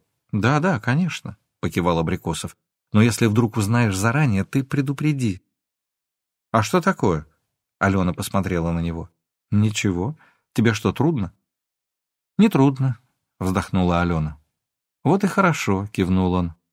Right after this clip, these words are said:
Уселся за свой стол, зажёг лампу и зашебуршал бумагами, всячески показывая, что он занят работой. Алёна тихонько вышла из комнаты, повозилась на кухне,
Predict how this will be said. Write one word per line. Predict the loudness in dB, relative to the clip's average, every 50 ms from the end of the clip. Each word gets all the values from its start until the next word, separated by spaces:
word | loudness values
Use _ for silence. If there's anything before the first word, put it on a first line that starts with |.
| _ _ _ _ _ _
Уселся | -6 -6 -4 0 0 0 0 0 -2 -4 -4
за | -2 -2 -4
свой | -2 -2 -2 -2 -2
стол, | -2 -2 0 0 0 0 0 -4 _ _ _ _ _ _ _ _ _ _
зажёг | -2 0 0 0 2 0 0 0 0
лампу | 0 2 2 2 0 0 0 -2 -2
и | 0 -2 -2
зашебуршал | 0 -2 -2 -2 0 0 0 0 -2 -2 -2 0 2 2 2
бумагами, | 2 2 2 2 4 4 4 2 2 2 2 2 2 0 0 -4 _ _ _ _ _ _ _ _ _ _ -8
всячески | -2 -2 0 0 0 -2 -6 -4 -4 -4 -2
показывая, | -2 -2 -2 -2 0 0 2 2 2 0 0 0 -2
что | -2 -2 -2 -2
он | 0 0 0
занят | 0 0 2 2 0 0 0
работой. | 0 -2 -2 -2 -2 -4 -6 -6 -8 -10 -10 -14 _ _ _ _ _ _ _ _ _ _ _ _ _ _ _ _ _ _ _ _ _ _ _ _ _ _
Алёна | 4 4 6 6 6 6 4 4
тихонько | 2 0 2 4 2 2 4 4 2 4
вышла | 4 4 2 2 2 2
из | 2 2 0 -2
комнаты, | -4 0 0 2 4 4 2 2 2 0 -2 0
повозилась | 2 2 4 4 4 4 4 4 4 4 2 2 2
на | 2 2 2
кухне, | 0 0 -2 -2 -2 0 0 2 2 2 2 0